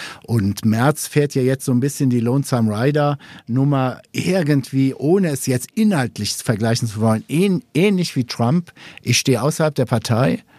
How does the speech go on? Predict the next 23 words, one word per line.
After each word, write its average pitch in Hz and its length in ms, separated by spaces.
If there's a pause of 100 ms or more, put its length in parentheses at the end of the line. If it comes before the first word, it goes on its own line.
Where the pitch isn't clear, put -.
(520)
Ich 117 200
hab 110 200
Ahnung, 131 400
ich - 160
komme 139 220
jetzt - 300
rein 135 380
und 117 200
versuche 120 600
als 110 400 (400)
einer, 123 260
der 117 160
nicht 151 540
für 143 280
diese 123 360
Ver-, 117 340
äh, 104 300
Entscheidung 131 480
der 117 80
letzten 120 300
Jahre 113 240
verantwortlich 120 800
war, 107 280